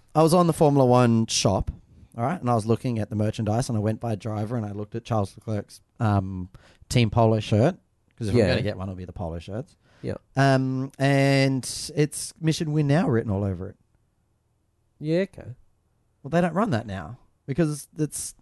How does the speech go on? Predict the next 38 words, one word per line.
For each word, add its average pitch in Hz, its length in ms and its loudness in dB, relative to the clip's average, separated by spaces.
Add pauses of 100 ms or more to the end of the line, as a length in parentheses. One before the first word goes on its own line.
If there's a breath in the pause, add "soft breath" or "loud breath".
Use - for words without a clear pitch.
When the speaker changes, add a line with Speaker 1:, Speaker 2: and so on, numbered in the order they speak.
(100)
Speaker 1:
cigarette 139 480 0
advertising. 101 680 -4 (720)
Speaker 2:
I 151 120 -12
thought 165 160 -6
it - 20 -6
was 156 140 -8
only 147 160 -10
some 123 240 -12
tracks - 300 -14
that 117 100 -12
went 110 140 -12
Speaker 1:
Nah, 151 160 2
Speaker 2:
kinda 131 120 -2
Speaker 1:
they've, 131 80 -2
Speaker 2:
like - 80 -20
Speaker 1:
they've, 131 300 0
they 127 120 2
Speaker 2:
dropped 120 60 -4
Speaker 1:
announced 123 240 0
Speaker 2:
it. 90 60 -8
Speaker 1:
that - 100 -16
they've 110 180 -10
dropped 117 300 -12
it 113 140 -10
completely 120 560 -8
off 104 160 -10
their 104 120 -6
calen-, 110 400 -6
off, 110 220 -4 (260)
off 123 160 -6
their 110 120 -10
car. 123 280 -6 (460)
So - 140 -10
it's 104 80 -4
all 135 300 0
now 120 260 2
the 107 280 -2 (540)
ninetieth. 123 480 -6